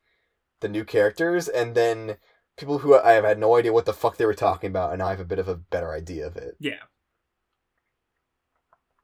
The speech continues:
Speaker 1: Um, but yeah, this is, this is super interesting.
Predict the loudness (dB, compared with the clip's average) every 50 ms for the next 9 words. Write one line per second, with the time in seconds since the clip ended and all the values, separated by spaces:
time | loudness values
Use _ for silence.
0 | _ _ _ -10 -8 -8 -8 -10 -12 -12 -14 -10 -8 -8 -8 -8 -10 -12 -12 -14
1 | -14 -16 _ -20 -20 -20 _ _ -14 -8 -4 -4 -4 -4 -4 -2 -2 -2 -2 0
2 | -2 -2 -2 -2 -6 -10 -10 -12 -12 -12 -16